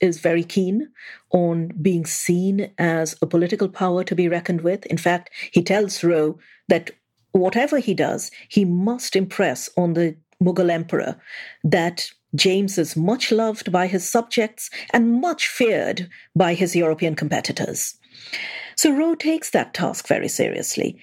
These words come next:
He's also influenced by the stories he's heard about India in the past. All of that kind of gather into this slightly unpredictable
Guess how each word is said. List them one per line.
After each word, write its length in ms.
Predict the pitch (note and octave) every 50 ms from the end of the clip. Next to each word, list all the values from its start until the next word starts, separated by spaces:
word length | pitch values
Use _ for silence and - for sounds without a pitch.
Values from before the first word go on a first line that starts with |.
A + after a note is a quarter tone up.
| - - -
He's 200 | - C#4+ C4+ B3+ -
also 440 | - B3 B3+ C#4+ D4 C#4+ - B3+
influenced 560 | A3+ G#3+ G#3+ - - G3+ F#3+ F3 F3 - - -
by 300 | G3+ G3+ G3+ G3 G3 G3
the 140 | G3 G3
stories 840 | F#3+ - - - - A3 A#3 A#3 A#3+ A3+ G#3 F3 D3+ C#3+ C3 - -
he's 280 | - F3 D#3+ D3+ D#3
heard 500 | - - F3 F3 E3 D#3+ D#3+ C#3+ D3 - -
about 320 | - D3 C#3+ - - - -
India 460 | A#2+ D#3+ C#3+ C#3 C3+ G#2+ A#2+ - - _ _ _ _ _ _ _ _ _ _ -
in 140 | G3 F3 D#3
the 80 | D3+
past. 500 | D3 - C3+ - - - - - - - _ _ - - - - - - - - - - - - - - - _ _ _ _ _ -
All 320 | A#3+ A#3+ D#4 D4+ D#4 D4
of 180 | C4 A#3+ - -
that 500 | A3+ G#3+ G3+ F3 D3+ D3+ D3 - - - - - _ _ _ _ _ _ _ _ _ _ _ _ _ _ -
kind 220 | - A3 G#3 G3
of 220 | G3 F3 E3+ D3+ D3+
gather 720 | - G3+ G3 F#3+ G3+ G#3+ F#3+ G3 F3 D#3+ D#3 D#3 D#3 - - -
into 420 | G#3+ G#3 G3+ G3 F#3+ G#3+ G3+ G3
this 360 | F3 F#3+ F#3 F#3 F#3 - - _ _
slightly 720 | - - - - - A#3+ G#3+ G3+ A#3+ B3 B3+ - A#3 A#3 A3+
unpredictable 1040 | G#3 G3+ G3 G3 - - - A3+ F3 C#4 C#4+ - - - A#3 - G3 F#3+ F#3+ F3+